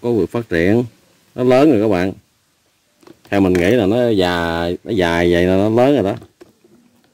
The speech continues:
Mà th-, mà nó không phát triển. Thấy không? Nội như đây không ngờ mai lên hai ký rồi nè. Biết còn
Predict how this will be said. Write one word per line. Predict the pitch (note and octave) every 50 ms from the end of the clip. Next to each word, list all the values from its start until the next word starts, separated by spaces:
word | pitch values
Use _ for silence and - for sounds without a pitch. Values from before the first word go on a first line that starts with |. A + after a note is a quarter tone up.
| _ _ _ _ _ _ _ _ _ _ _ _ -
Mà | E2+ E2
th-, | - E2+ F2
mà | F2+ E2+ E2
nó | F#2 A2 G#2+
không | G#2+ G#2+ A#2 A#2+
phát | B2+ A2 -
triển. | F#2 F2 F#2+ A2 F#2+ - - _ _ _ _ _ _ _ _ _ _ _ _ _ _ _ _ _ _ _ _ _ _ _ _ _ _ _ _ _ _ _ _ _ -
Thấy | - G#2+ G#2
không? | F#2+ F2 F2+
Nội | E2+ E2 F#2+
như | G#2 G#2 G2+
đây | G2+ G2 G2
không | - G#2 G2 G2+
ngờ | F#2 F2 E2+
mai | F2+ F#2 F#2+ G2
lên | G2+ G2 G2
hai | G2+ G2+ G2
ký | - - A#2+ C3 C#3
rồi | C3+ G#2+
nè. | F2+ E2+ F2 - _ _ _ _ _ _ _ _ _ _ _ _ _ _ _ _ _ _ _ _ _ _ _ _ _ _ _ _ _ _ _ _ _ _ _ _ _ _ A#3+ _ _ _ _ _ _ _ _ _ _ _ _ _ _ _ _ _ _ _ _ _ _ _ _ _ _ _ _ _ - - - - - - - -
Biết | G#2+ - -
còn | F2+